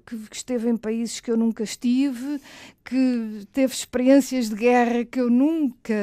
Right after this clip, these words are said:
tive. Mas pronto, eh, eh, consegui chegar ao fim.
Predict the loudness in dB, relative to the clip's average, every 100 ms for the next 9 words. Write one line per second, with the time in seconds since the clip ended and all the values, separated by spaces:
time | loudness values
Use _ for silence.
0 | -4 -6 -10 -6 2 4 4 0 -14 -16
1 | -20 -20 -20 -20 -20 -10 -10 -6 -4 -4
2 | -6 -8 -8 -10 -8 -6 -4 -6 -8 -12
3 | -16 -20 -20 -10 -8 -8 -12 -12 -10 -10
4 | -10 -10